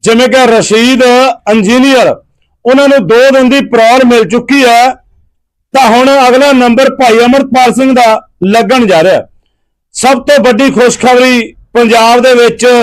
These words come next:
ਜਿਹੜੇ ਭਾਈ ਅਮਰਤਪਾਲ ਸਿੰਘ ਦੇ ਸਮਰਥਕ ਨੇ, ਉਹਨਾਂ ਲੋਕਾਂ ਨੂੰ ਆ। ਤਾਂ ਅੱਜ ਮੈਂ ਤੁਹਾਨੂੰ ਇਹਦਾ ਇੱਕ ਵੀਡੀਓ ਸੁਣਾਉਣ ਜਾ ਰਿਹਾ,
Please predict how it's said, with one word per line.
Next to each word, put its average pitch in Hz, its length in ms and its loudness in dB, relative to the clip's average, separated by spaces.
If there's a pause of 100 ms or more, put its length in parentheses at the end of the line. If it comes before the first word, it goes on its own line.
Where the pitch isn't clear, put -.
(580)
ਜਿਹੜੇ 269 360 0
ਭਾਈ 240 200 2
ਅਮਰਤਪਾਲ 254 540 0
ਸਿੰਘ 262 140 0
ਦੇ 262 140 2
ਸਮਰਥਕ 226 600 -2
ਨੇ, 262 280 -2 (540)
ਉਹਨਾਂ 277 280 2
ਲੋਕਾਂ 262 380 0
ਨੂੰ 269 220 0
ਆ। 262 120 -2 (400)
ਤਾਂ 240 120 0
ਅੱਜ 240 120 0
ਮੈਂ 262 240 0
ਤੁਹਾਨੂੰ 240 400 0
ਇਹਦਾ 269 140 2
ਇੱਕ 254 200 -2
ਵੀਡੀਓ 233 440 -2
ਸੁਣਾਉਣ 247 300 -2
ਜਾ 208 180 0
ਰਿਹਾ, 247 280 -2